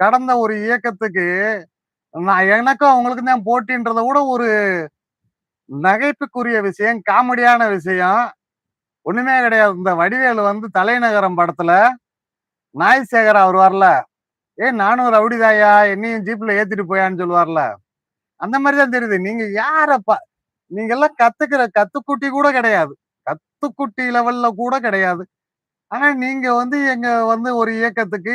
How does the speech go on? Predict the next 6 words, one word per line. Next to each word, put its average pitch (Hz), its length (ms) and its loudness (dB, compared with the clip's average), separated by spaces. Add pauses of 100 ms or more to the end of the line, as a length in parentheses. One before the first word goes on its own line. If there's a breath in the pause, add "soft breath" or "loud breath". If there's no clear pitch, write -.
எப்பேற்பட்ட 208 440 -4 (120)
இயக்கம், 208 420 -2
எவ்வளவு 208 360 -2 (520)
மக்களுக்கு 190 420 -4
நலத்திட்டங்களை 196 640 -2
கொடுத்தது, 180 380 -6